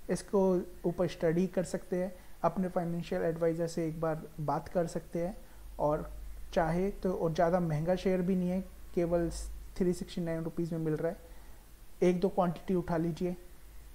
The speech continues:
पांच quantity उठा लीजिए, दस quantity उठा लीजिए, as per your capacity, और आपको अच्छा return मिलने की guarantee है।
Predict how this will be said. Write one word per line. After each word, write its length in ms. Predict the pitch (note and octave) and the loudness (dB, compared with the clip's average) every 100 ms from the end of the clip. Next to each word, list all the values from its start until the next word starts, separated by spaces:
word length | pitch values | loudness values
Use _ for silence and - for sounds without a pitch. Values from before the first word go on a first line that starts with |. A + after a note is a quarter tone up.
| - - | -2 4
पांच 200 | F#3 - | 4 2
quantity 420 | F3+ F3 E3+ - | 0 2 0 -4
उठा 140 | D3 | 0
लीजिए, 320 | E3 E3 F3+ E3 | 0 0 0 2
दस 200 | F3 - | 0 0
quantity 440 | F3 D#3+ D#3+ E3 | -2 -2 -4 -4
उठा 200 | D#3 D#3+ | -2 0
लीजिए, 380 | D3 D3+ E3 D#3+ | 0 2 2 2
as 60 | |
per 140 | D#3+ D#3+ | 0 0
your 160 | D3+ D3+ | 0 0
capacity, 480 | D3+ D3+ D#3 D#3 F#3+ - - - - | -2 -2 -4 -4 -6 -8 -16 -16 -6
और 160 | D3+ D3 - - | -4 -4 -10 -2
आपको 320 | D#3 D3+ - D3+ | 0 0 -2 -6
अच्छा 300 | D3 - D3 | -6 -6 -6
return 260 | C3+ C#3 | -4 -4
मिलने 300 | C#3 C3+ C3+ | -4 -2 -4
की 200 | C3+ G#3 - - - - E3 | -4 -8 -8 -16 -14 -10 -2
guarantee 460 | D3 C3 C3 - | 0 0 -2 -4
है। 160 | B2 | -6